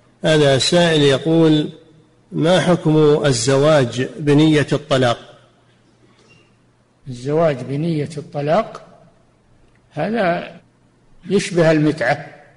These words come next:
Speaker 2: وهذا خديعة أيضًا، خديعة لأهل الزوجة وللزوجة. نعم.
Speaker 1: فضيلة الشيخ، وفقكم الله، هذا سائل يقول:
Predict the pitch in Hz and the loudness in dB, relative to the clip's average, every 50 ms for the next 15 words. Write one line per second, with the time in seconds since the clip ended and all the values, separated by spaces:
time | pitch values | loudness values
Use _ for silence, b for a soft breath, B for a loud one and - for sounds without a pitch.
0 | _ _ _ _ _ _ _ _ _ _ _ - - 123 135 160 170 175 175 165 | _ _ _ _ _ _ _ _ _ _ _ -10 -6 -2 0 0 2 2 0 0
1 | - - 180 202 202 214 175 131 113 113 123 113 117 123 127 120 117 123 143 190 | -2 0 -2 -2 0 0 0 0 0 0 -2 -2 -2 -2 -4 -2 -4 -4 -6 -8
2 | 220 - - - _ - - 165 151 165 220 196 123 117 127 120 123 127 127 123 | -12 -16 -20 -20 _ -16 -12 -12 -8 -4 -2 -2 0 0 -2 -2 -2 -2 -4 -4
3 | 135 - - - _ _ _ _ _ _ _ _ _ _ _ - 175 139 127 131 | -6 -8 -12 -18 _ _ _ _ _ _ _ _ _ _ _ -8 -4 -2 -2 0
4 | 139 139 117 117 143 156 170 160 147 147 151 131 117 120 120 120 120 107 104 120 | -2 -2 -2 -2 0 2 2 2 2 0 -2 -2 -2 -4 -4 -6 -8 -8 -6 -4
5 | 147 165 160 151 139 143 - - - - - _ _ _ _ _ _ _ _ _ | -2 -2 -2 -2 -4 -6 -8 -12 -16 -20 -20 _ _ _ _ _ _ _ _ _
6 | _ _ _ _ _ _ _ _ _ _ _ _ _ _ 139 160 147 131 87 80 | _ _ _ _ _ _ _ _ _ _ _ _ _ _ -6 -4 -4 -4 -6 -10
7 | - - - - - _ _ _ _ _ _ _ _ _ _ _ _ _ _ _ | -14 -20 -20 -20 -20 _ _ _ _ _ _ _ _ _ _ _ _ _ _ _
8 | _ _ _ - - 170 151 160 175 175 165 143 165 147 - - 185 190 180 175 | _ _ _ -8 -4 -2 0 2 2 2 2 2 0 0 0 0 0 0 0 0
9 | 175 156 131 - 180 170 - 175 151 139 - 160 151 143 143 139 143 151 160 156 | -2 -4 -4 -2 -4 -2 0 -2 -2 -2 0 0 2 2 2 2 2 2 2 2
10 | 139 156 156 147 143 143 143 139 131 123 - - 170 170 180 175 160 147 147 147 | 2 2 2 2 2 2 2 2 0 0 0 0 2 2 2 2 2 4 4 2
11 | 139 - 165 170 170 170 165 156 156 - - - | 2 0 0 2 2 4 4 2 2 0 -2 -8